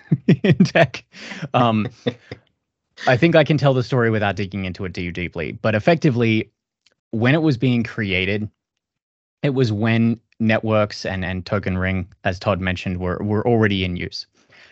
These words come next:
Speaker 1: And so the people who were building this,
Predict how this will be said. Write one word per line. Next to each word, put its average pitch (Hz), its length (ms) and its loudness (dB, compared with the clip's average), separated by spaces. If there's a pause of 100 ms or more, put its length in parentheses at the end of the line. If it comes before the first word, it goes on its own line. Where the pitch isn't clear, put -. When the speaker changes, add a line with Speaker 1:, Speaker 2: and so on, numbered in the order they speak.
(120)
Speaker 1:
And 98 280 2
so 107 160 -2
the 101 80 -4
people 135 280 0
who 117 100 2
were 107 100 0
building 101 640 -4 (180)
this, 98 380 -6